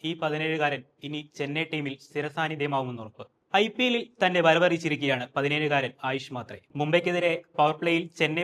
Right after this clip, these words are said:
പതറുന്ന സമയത്തായിരുന്നു ആയുഷിന്റെ വരവ്. നേരിട്ട ആദ്യ പന്തിൽ സിംഗിൾ എടുത്തു തുടക്കം.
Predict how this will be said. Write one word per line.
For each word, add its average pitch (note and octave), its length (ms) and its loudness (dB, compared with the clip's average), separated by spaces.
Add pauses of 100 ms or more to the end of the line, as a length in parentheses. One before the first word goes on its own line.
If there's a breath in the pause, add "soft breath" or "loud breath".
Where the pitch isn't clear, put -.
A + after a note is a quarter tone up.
പതറുന്ന D#3+ 340 2
സമയത്തായിരുന്നു D3+ 720 -2
ആയുഷിന്റെ C3+ 400 -6
വരവ്. G#2+ 240 -14 (760)
നേരിട്ട G#3+ 360 4 (260)
ആദ്യ G3 300 8
പന്തിൽ G3+ 340 -2
സിംഗിൾ E3 300 -2
എടുത്തു C#3 200 -2
തുടക്കം. A#2+ 360 -6